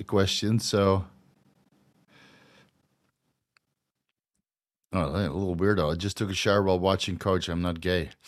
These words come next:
Well, it's, at least it's not the other way around, right? That you're watching while I'm showering.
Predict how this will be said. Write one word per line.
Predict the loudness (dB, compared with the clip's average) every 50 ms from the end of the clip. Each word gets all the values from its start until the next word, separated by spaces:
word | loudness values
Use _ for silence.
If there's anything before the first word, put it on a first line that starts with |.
| -18 -18 -18 -18 -10 _ 4
Well, | 6 8
it's, | 8 6 4 2
at | -2 -2 -2 -2
least | 0 0 0 -2 -2 -6
it's | -8 -8 -6
not | -6 -6 -4
the | -4 -6 -6
other | -6 -6 -4
way | -2 -2 0 0
around, | 0 0 -2 -4 -4 -6 -10 -16 -20 _ _ _ _ _ _ _ _ _ _ _ _ _ _ _ _ _ -10
right? | -6 -4 -4 -4 -4 -6 _ _ _ _ _ _ _ _ _ _ _ _ _ _ _ -4
That | -2 -2 0 0
you're | 0 2
watching | 4 4 2 2 0 -2 -2
while | 0 -2 -2 -2 0
I'm | 0 0 0
showering. | 0 0 -2 -2 -2 -4 -6 -8 -12 -14